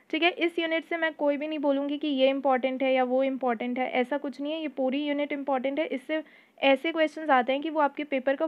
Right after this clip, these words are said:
forty to fifty percent कवर कर लेते हैं। तो forty to fifty percent अगर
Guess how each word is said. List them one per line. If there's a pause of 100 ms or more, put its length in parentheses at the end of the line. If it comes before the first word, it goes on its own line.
forty
to
fifty
percent
कवर
कर
लेते
हैं। (280)
तो
forty
to
fifty
percent
अगर